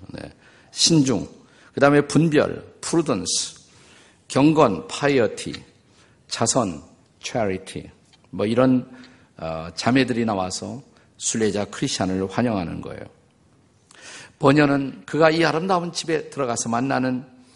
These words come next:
이들을 가리켜서 아름다운 숙녀라고 기록합니다. Beautiful damsel이라는 그런 단어를 썼어요. 아름다운 숙녀들, 아름다운 사람들, 아름다운 백성들을 만났습니다.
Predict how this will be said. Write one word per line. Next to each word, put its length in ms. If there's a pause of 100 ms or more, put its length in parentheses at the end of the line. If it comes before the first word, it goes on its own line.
(540)
이들을 340
가리켜서 680 (640)
아름다운 760
숙녀라고 1400
기록합니다. 680 (580)
Beautiful 920
damsel이라는 1120
그런 200
단어를 380
썼어요. 340 (140)
아름다운 500
숙녀들, 520 (680)
아름다운 560
사람들, 480 (460)
아름다운 560
백성들을 580
만났습니다. 580